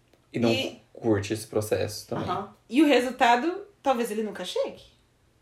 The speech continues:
Speaker 3: Aham.
Speaker 2: Isso é uma possibilidade. Que eu
Speaker 3: É.
Speaker 2: aprendi na, no, com o meu médico, de que talvez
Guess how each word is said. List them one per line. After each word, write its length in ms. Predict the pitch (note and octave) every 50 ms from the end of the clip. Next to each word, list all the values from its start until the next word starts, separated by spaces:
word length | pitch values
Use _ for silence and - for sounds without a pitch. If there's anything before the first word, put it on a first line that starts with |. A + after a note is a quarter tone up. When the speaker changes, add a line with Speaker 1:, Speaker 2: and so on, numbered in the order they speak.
| _ _ _
Speaker 3:
Aham. 320 | G#3+ G#3+ - E3+ E3 E3+ - -
Speaker 2:
Isso 160 | A3+ A3 A#3+
é 40 | A3
uma 80 | A3
possibilidade. 720 | - - - F3+ G3 G3 F#3+ G#3+ G3+ - - - - - - _ _ _ _ _ _ _ -
Que 80 | F3+
eu 40 | G3
Speaker 3:
É. 20 | G#3+
Speaker 2:
aprendi 320 | F#3+ G3+ G#3+ G3+ F3+ F#3+
na, 180 | F#3+ G3+ F3+ - - _ -
no, 320 | F#3+ F#3+ F#3+ F#3 F3+ F3+ - - -
com 140 | - - F3+
o 40 | F#3
meu 140 | G3 G3 G3
médico, 420 | G3+ G3+ G#3 G3+ G3+ - - G3+
de 100 | F3 -
que 120 | - -
talvez 520 | - - G#3 G3+ G3 F#3+ F#3+ F3+ F3+ -